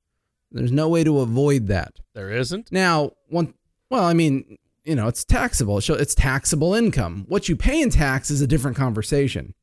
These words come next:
Speaker 2: Ah, I see.
Speaker 1: Um, ah, see, there's two parts to this. And that's what was the frustration of this article I was reading, was it was saying, "Oh, man, you're all hosed." Kinda like you said, you're gonna give up your twenty, thirty percent on every dollar that comes out of there.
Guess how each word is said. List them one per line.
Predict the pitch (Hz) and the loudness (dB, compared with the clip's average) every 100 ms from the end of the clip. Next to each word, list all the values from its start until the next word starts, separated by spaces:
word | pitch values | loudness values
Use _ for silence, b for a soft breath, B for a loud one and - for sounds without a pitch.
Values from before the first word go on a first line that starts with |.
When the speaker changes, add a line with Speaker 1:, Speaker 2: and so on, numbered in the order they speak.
| _ | _
Speaker 2:
Ah, | - 92 131 156 170 165 135 107 82 67 | -12 -8 -8 -6 -6 -6 -6 -8 -10 -2
I | 165 180 185 175 | 2 4 4 2
see. | |
Speaker 1:
Um, | 160 127 _ 131 | 2 -2 _ -2
ah, | 135 220 330 196 110 104 | 0 2 2 2 2 0
see, | - 175 | 2 2
there's | 170 | 2
two | - | 2
parts | - 220 339 | 2 2 2
to | - | 2
this. | 151 113 | 2 2
And | 170 | 0
that's | 208 - | 0 2
what | 226 208 | 2 2
was | 185 | 2
the | 143 | 0
frustration | - 185 - 175 165 170 | 2 2 2 2 2 2
of | 143 | 2
this | 131 | 2
article | 147 190 185 156 | 2 2 2 2
I | 131 | 4
was | 107 | 4
reading, | 120 120 127 | 4 4 4
was | 120 | 4
it | 135 | 4
was | 131 | 2
saying, | 117 | 0
"Oh, | 92 107 120 110 | 0 2 2 2
man, | 110 123 120 120 | 0 2 2 0
you're | 123 127 | -2 -2
all | 127 117 110 | 0 -2 -2
hosed." | 98 143 139 120 110 - | -2 0 2 0 -2 -2
Kinda | 196 | 0
like | 175 151 | 0 0
you | 165 | 0
said, | 127 101 | -2 -4
you're | 127 127 | -8 -8
gonna | 135 131 | -6 -4
give | 120 135 | -2 0
up | 139 127 | 0 0
your | |
twenty, | 120 147 151 143 | 0 0 0 0
thirty | 151 143 135 | 2 2 0
percent | 127 120 160 143 | -2 -2 0 0
on | 131 | 0
every | 147 127 | 0 0
dollar | 139 139 143 | 0 0 -2
that | 127 - | -4 -4
comes | 151 135 | -2 2
out | 147 143 | 2 2
of | 139 | 0
there. | 139 | 0